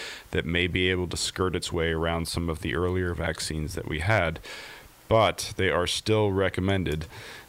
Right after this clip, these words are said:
And to beat home a message that, um, we talk about every week,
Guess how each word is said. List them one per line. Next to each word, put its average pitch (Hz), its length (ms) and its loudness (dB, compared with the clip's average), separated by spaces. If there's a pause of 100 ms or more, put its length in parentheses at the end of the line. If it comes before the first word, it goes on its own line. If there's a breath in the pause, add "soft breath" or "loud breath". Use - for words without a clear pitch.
(140 loud breath)
And 90 320 0 (180)
to - 100 -2
beat 101 220 2
home 95 240 0
a 90 60 0
message 92 460 0
that, - 360 -4
um, 80 360 -4 (120)
we 95 80 -2
talk 92 280 0
about 87 260 0
every 85 200 -2
week, 90 460 0